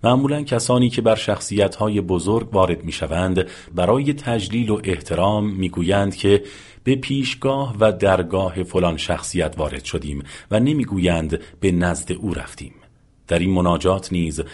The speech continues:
حضرت برای رعایت ادب و احترام نمی‌گویند که خدای من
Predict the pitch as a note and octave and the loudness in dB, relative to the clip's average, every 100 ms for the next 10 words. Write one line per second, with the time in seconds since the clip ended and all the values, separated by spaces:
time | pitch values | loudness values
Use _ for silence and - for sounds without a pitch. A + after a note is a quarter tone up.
0 | - - E2 D#2+ G2+ A2 F#2+ G2 B2 B2 | -18 -6 -4 0 -2 -2 0 2 2 2
1 | A2+ G2+ G2+ G2 A2 G#2 - F#2+ A2+ A#2+ | 2 4 2 0 -2 -4 -2 0 0 -2
2 | G#2 - F2+ - E2+ F2+ F#2+ F#2 A#2 C3 | -6 -6 -6 -4 0 2 2 0 0 0
3 | F#2+ F2+ F2 E2 C#2+ - F2 D#2 - - | -2 0 0 0 -4 -4 -2 -2 -6 -20
4 | - _ - F#2+ G2 F#2 E2+ D#2 D2+ C#2+ | -20 _ -2 4 4 4 0 -4 -4 -8